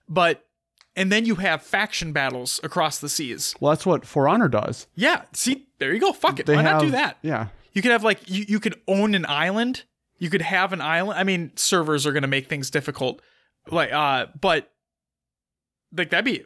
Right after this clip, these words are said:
Speaker 1: I think that'd be kinda cool. Faction v faction battles.
Speaker 2: That would almost be like
Speaker 1: Fight over a specific territory. You get cool loot or some shit for it. Maybe a cool cosmetic.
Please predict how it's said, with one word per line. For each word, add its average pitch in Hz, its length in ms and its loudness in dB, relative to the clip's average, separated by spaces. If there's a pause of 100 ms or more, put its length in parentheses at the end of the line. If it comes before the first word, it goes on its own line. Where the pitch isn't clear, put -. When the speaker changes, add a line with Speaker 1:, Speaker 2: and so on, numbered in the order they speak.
Speaker 1:
I 165 100 0
think 160 160 -6
that'd 135 120 -4
be 139 80 -6
kinda 135 260 -6
cool. 123 320 -8 (640)
Faction 175 420 0
v 160 140 -4
faction 160 480 -2
battles. 180 560 -2 (1500)
Speaker 2:
That 135 340 2
would 139 200 2
almost 151 360 2
be 147 140 4
like 127 340 2 (280)
Speaker 1:
Fight 165 200 0
over 160 220 0
a 147 40 0
specific - 520 -2
territory. 180 720 0 (480)
You 160 140 -4
get 156 200 -2
cool 180 260 0
loot 180 240 0
or 190 80 0
some 190 220 -2
shit 220 240 -2
for 214 240 2
it. 214 80 -4 (460)
Maybe 185 180 2
a 175 60 2
cool 202 240 2
cosmetic. 165 680 -2